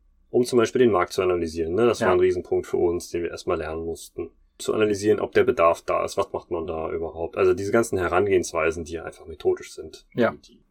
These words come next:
Speaker 1: die lernst du halt nicht.
Speaker 2: Ja. Ja, ich glaub, da machen viele auch einen Fehler, ne? Die halt dann vielleicht einfach mit einer Hypothese, mit einem Postulat dem Markt unterstellen, ein gewisses Bedürfnis zu haben und dann
Speaker 1: Ja.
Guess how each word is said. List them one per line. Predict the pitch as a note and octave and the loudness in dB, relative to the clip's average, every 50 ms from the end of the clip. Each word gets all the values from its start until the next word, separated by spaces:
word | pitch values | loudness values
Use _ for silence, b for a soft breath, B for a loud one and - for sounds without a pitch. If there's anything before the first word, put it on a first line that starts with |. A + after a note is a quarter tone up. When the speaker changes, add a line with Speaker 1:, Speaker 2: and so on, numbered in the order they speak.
| _ - | _ -10
Speaker 1:
die | - - | -8 -8
lernst | D#2 D#2 E2 - - - | -6 -6 -6 -8 -8 -10
du | - E2+ | -12 -12
halt | D2+ D2+ - - | -12 -14 -14 -16
nicht. | - - - - - - _ _ _ _ | -18 -18 -18 -20 -20 -20 _ _ _ _
Speaker 2:
Ja. | A#2+ G#2+ G#2 - _ _ _ _ _ | -8 -8 -8 -8 _ _ _ _ _
Ja, | _ B2 B2+ | _ 0 2
ich | B2 | 4
glaub, | - B2+ A#2+ - | 4 2 2 4
da | A#2+ | 4
machen | A#2 A2 A#2 B2 | 4 4 2 -2
viele | - - B2+ A#2 A#2 | -2 0 4 6 6
auch | A2+ G2+ | 4 4
einen | G#2+ - | 0 -2
Fehler, | - C3+ C3+ B2+ G#2+ | 2 2 4 4 4
ne? | A2 A#2 A#2 | 2 0 0
Die | A2+ A#2+ A2 | 2 2 2
halt | G#2+ G2+ - | 2 2 0
dann | A2 A2 A2 | -2 -2 -4
vielleicht | - - A2+ G#2+ G#2 - A#2 | 0 2 2 2 2 2 -2
einfach | - - - A#2 G#2+ - - _ _ _ _ _ _ _ _ _ | -2 0 0 0 0 0 -6 _ _ _ _ _ _ _ _ _
mit | - A#2 | 0 2
einer | A#2+ A2+ A2+ | 2 2 0
Hypothese, | A2 - A2+ - - - C#3+ D#3+ F3+ F3+ F3 E3 | 2 2 0 0 2 0 4 4 4 6 6 4
mit | D3+ C3+ C3 - - | 4 2 0 -2 -4
einem | B2+ B2+ C3 C3 A#2+ - - - _ | -4 -4 -4 -6 -8 -10 -12 -16 _
Postulat | - C#3 B2 - - - A#2+ A#2 A2+ A#2+ B2 C#3+ - - - - | 0 0 0 0 -2 -2 0 2 4 6 6 4 2 0 -2 -2
dem | B2 A2+ | 0 2
Markt | A2+ A#2 A#2+ C3+ - - | 4 4 4 4 4 0
unterstellen, | C#3 B2+ - B2 - - B2+ B2 D#3 F#3+ F#3 E3+ | -4 -2 -2 -2 0 2 4 6 6 6 4 2
ein | C#3+ C3+ C3+ | 0 -2 -2
gewisses | B2 A#2+ B2+ A#2+ - - | 0 0 0 0 -2 -2
Bedürfnis | - B2+ A#2 C3 C#3 C3 - D3 C3 - | -2 2 4 4 4 4 2 -2 -4 -2
zu | - - A#2 | 2 4 6
haben | A#2 C3 D3+ D#3 D3 | 8 8 6 6 2
und | B2+ B2+ | 0 2
dann | A#2+ B2 B2 A#2+ | 4 4 4 4
Speaker 1:
Ja. | E2+ D#2+ | 2 0